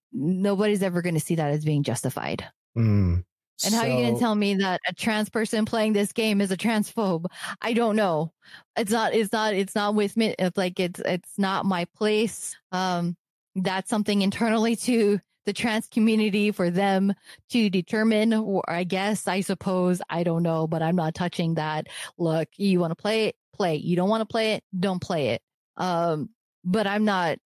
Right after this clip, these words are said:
Speaker 1: I'm not in the market to, to make somebody feel guilty or to guilt trip in somebody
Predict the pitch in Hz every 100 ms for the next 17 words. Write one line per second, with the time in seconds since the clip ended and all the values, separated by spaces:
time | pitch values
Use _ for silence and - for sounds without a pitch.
0 | - 190 190 180 165 156 156 156 151 -
1 | 107 104 - _ _ _ - 165 151 -
2 | _ - - 170 165 160 156 156 - -
3 | - - 170 165 160 160 160 - 156 156
4 | 160 160 156 - - 147 147 - 165 156
5 | - - 147 147 147 175 160 - 180 151
6 | 165 151 - - 147 147 143 143